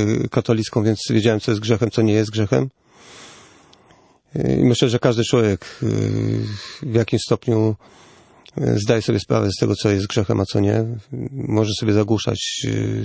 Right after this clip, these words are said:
ten głos Boży, ale, ale ma tego świadom-, świadomość, że, że jak robi coś złego, to robi coś złego, a nie, y, dobrego inaczej.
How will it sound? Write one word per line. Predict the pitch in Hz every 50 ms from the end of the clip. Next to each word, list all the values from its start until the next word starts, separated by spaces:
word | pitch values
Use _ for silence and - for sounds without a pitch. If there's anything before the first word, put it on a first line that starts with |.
| 107 104 101 - -
ten | - 104 101
głos | 104 107 104 101
Boży, | 101 107 104 101 98 107 107 104
ale, | 104 104 104 104 101 101 - _ - - - - - - - _ _ _ - _ _ _ _ _
ale | _ - 127 117 117 117
ma | 120 117
tego | - - 117 98
świadom-, | - - 127 107 113 110 117 107
świadomość, | 104 - - 120 107 110 110 113 110 101
że, | 104 107 107 104 107 101
że | 101 110
jak | 104 98 -
robi | 131 117 113 110 101 104
coś | - - 107
złego, | 98 113 107 104 117
to | - 110
robi | 110 107 104 101
coś | - - 107
złego, | 107 110 107 101 101 104 104
a | 107
nie, | 107 107 104 101 98 - - - 127
y, | 127 113 110 107 107 110 110 110 110 110 104 104 104 - - - -
dobrego | 123 107 110 113 110 117 110 104 110 110
inaczej. | 117 - - 120 113 104 104 - 127 123 120